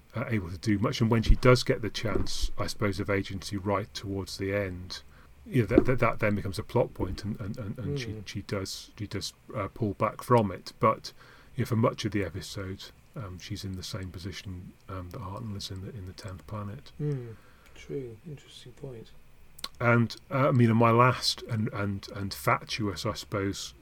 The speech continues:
Speaker 1: similarity is that in both cases you get unexpected survivals. I think, I think everyone expected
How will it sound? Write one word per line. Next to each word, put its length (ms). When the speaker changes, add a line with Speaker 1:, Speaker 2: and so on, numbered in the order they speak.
Speaker 1:
similarity 840
is 200
that 260
in 140
both 280
cases 500
you 80
get 300
unexpected 760
survivals. 720
I 60
think, 200
I 60
think 200
everyone 380
expected 540